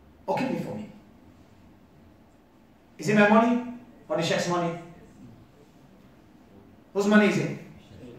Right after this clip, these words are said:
The sheikh, right? I don't own it. The sheikh owns it, right? Now, the sheikh comes to me tomorrow. Said, "Sheikh, can I have ten pounds loan? Give me a loan, ten pounds."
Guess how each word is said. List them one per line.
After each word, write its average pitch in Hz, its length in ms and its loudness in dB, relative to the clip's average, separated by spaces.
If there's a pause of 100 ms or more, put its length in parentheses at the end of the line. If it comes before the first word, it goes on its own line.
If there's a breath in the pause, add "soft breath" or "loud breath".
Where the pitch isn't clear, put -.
(180)
The 160 80 -8
sheikh, 156 340 -2
right? 220 300 2 (560)
I - 120 4
don't 208 120 6
own 131 300 2
it. - 60 -14 (640)
The - 60 -10
sheikh - 240 -2
owns 180 280 0
it, 113 180 -10
right? - 400 0 (800 soft breath)
Now, 269 460 6
the 233 60 2
sheikh 320 240 8
comes 294 220 10
to 254 120 6
me 254 100 8
tomorrow. - 500 4 (540)
Said, 247 260 0
"Sheikh, 254 240 4 (540)
can 233 140 -4
I - 20 0
have 269 420 0
ten 240 240 -2
pounds 214 300 0
loan? - 380 -4 (2250)
Give 254 140 0
me 233 160 8
a 208 60 6
loan, - 320 4
ten 220 260 2
pounds." - 480 -4